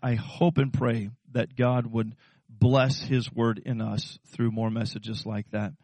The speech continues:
I wanna ask you to pray. Would you pray for my wife? She's gonna have a, um, she's gonna have an epidural on Tuesday. She just lives in pain continually, and, and it's just not a good thing.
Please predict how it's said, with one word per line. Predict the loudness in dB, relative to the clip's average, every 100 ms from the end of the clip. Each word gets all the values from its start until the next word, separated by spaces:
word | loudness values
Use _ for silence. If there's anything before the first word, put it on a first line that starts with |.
| _ _ _ 2
I |
wanna | 4 4
ask | 2 0 0
you |
to | 0
pray. | 2 4 4 0 -2
Would | -2 0 0
you | 0
pray | -2 -4
for | -4
my | -2 0
wife? | 2 0 -2
She's | -4 -6
gonna | -4 -2
have | 0 0 0
a, | 0 -2
um, | -2 -4 -10 _ _ _ -12
she's | -8 0
gonna | 2
have | 4 4
an | 2
epidural | 0 0 4 4 4 2
on | -2
Tuesday. | -4 -2 0 -2 -2 -4
She | -4 -4 -4
just | -2 -6 -2
lives | 0 0 -2 -8
in | -6
pain | 0 0 0 -2 -6 -6
continually, | -6 -4 -2 -2 -2 -2 -2 -2
and, | -4 -8
and | -8
it's | -6 -6
just | -2
not | 0
a | 0
good | -4 -4
thing. | -4 -4 -4